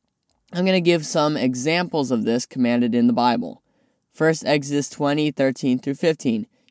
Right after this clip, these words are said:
"You shall not murder. You shall not commit adultery. You shall not steal." All those are actions. Ephesians four twenty-five. "Let each one of you speak the truth with his neighbor." Telling the truth, that's an action. Ephesians six one. "Children, obey your parents in the Lord."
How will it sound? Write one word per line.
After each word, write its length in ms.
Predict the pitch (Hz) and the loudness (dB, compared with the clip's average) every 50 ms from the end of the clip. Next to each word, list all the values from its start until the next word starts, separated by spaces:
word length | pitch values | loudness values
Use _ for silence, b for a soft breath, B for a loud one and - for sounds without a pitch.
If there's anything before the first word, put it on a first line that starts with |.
| - | -14
"You 60 | - - | -12 -10
shall 240 | - - 117 107 | -6 -6 -4 -4
not 180 | 107 117 117 87 | -4 -4 -4 -2
murder. 460 | 131 165 180 180 170 139 117 110 - _ _ | 0 2 2 2 2 2 0 -2 -4 _ _
You 120 | - - 123 | -18 -16 -12
shall 260 | - - 123 117 120 | -8 -4 -4 -2 -2
not 160 | 131 131 131 | -2 -2 -4
commit 240 | - - 135 135 143 | -4 -2 -2 0 0
adultery. 540 | 147 147 156 160 160 - - 113 110 - - | 0 0 2 0 0 -2 -4 -8 -8 -8 -8
You 120 | - - | -10 -12
shall 260 | 120 - - 131 123 131 | -10 -8 -6 -6 -4 -4
not 100 | 147 - | -6 -6
steal." 480 | - - 165 170 160 123 110 113 - b b b b b b b b b | -8 -4 -2 0 0 0 -2 -6 -12 b b b b b b b b b
All 140 | - 127 | -2 0
those 220 | 127 131 135 139 143 | 0 0 0 0 0
are 100 | 151 151 | 0 2
actions. 680 | 156 156 151 147 - - 117 104 - - - - - _ b b b b b b | 2 2 2 0 -2 -8 -12 -12 -12 -12 -16 -20 -20 _ b b b b b b
Ephesians 480 | 127 120 - 156 156 147 151 147 135 - | -8 -2 0 0 0 0 -2 -4 -4 -4
four 260 | - - 139 143 139 | -2 0 0 0 0
twenty-five. 680 | - - 139 139 156 - - 170 180 175 139 123 - _ b b b b b | -2 -2 -4 -4 -4 -4 -2 -2 0 0 0 -2 -4 _ b b b b b
"Let 160 | b 170 170 - - | b -4 -4 -2 0
each 240 | 190 214 202 - | 0 -2 0 -2
one 160 | 214 196 202 202 | -2 -2 0 0
of 80 | 180 | -2
you 120 | 185 180 180 | -2 -4 -4
speak 360 | - - - - 180 180 - | -6 -6 -4 -4 -4 -2 -4
the 80 | - | -8
truth 320 | - - - 220 214 208 - | -6 0 2 2 2 2 0
with 120 | 175 139 | -4 -4
his 160 | 139 127 120 | -4 -4 -2
neighbor." 360 | 131 120 113 - - - - - | -2 -2 -2 -2 -4 -8 -12 -14
Telling 440 | - - - - 151 156 165 165 160 | -18 -14 -8 -6 -4 -4 -4 -4 -4
the 80 | 170 180 | -6 -8
truth, 360 | - - 226 196 185 143 - | -6 -2 0 0 0 0 -2
that's 220 | - 113 113 - | -6 -6 -6 -6
an 80 | 139 131 | -4 -4
action. 500 | 139 139 147 131 - - - - - - _ b b b b b b b b | -4 -4 -6 -6 -8 -10 -12 -12 -12 -14 _ b b b b b b b b
Ephesians 520 | - - - 156 156 160 156 160 147 135 | -10 -4 0 0 0 0 0 -4 -6 -6
six 320 | - - 170 175 - - - | -6 -6 -6 -6 -6 -6 -6
one. 360 | 185 185 185 165 127 - - _ _ _ _ _ | -4 -2 0 2 0 0 -2 _ _ _ _ _
"Children, 520 | - - 175 160 165 170 165 185 180 175 | -6 -2 2 2 2 2 2 0 -2 -2
obey 440 | - 104 139 143 123 - 113 117 123 | -2 -2 -2 -2 0 0 0 2 2
your 180 | 127 131 139 | 2 2 2
parents 460 | 127 - 151 135 127 131 131 127 - 156 | 0 -4 -4 -2 -2 -2 -2 -4 -4 -6
in 80 | 147 | -6
the 80 | 147 151 | -6 -4
Lord." 420 | 165 170 175 185 185 156 123 107 | -2 0 0 2 2 0 0 -2